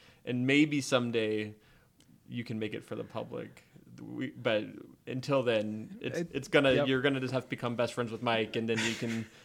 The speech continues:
Speaker 1: try his, uh,
Speaker 2: <laughs>
Speaker 1: tri-tip, 'cause it's, I've,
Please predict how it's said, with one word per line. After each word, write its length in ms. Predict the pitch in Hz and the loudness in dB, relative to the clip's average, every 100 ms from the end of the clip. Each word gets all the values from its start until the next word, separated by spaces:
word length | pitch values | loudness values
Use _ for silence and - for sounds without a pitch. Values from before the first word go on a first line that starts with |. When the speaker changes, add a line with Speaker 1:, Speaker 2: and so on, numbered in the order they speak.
| _ | _
Speaker 1:
try 220 | - 117 113 | 2 6 6
his, 220 | 113 - | 6 4
uh, 320 | 110 107 117 - | 4 2 0 -2
Speaker 2:
<laughs> 60 | |
Speaker 1:
tri-tip, 500 | - 113 110 107 107 - | 0 0 0 -4 -8 -8
'cause 180 | 104 | -6
it's, 280 | 110 107 - - - - - - 123 - - | -6 -8 -14 -16 -18 -10 -6 -6 -8 -10 0
I've, 300 | 139 147 147 | 6 6 6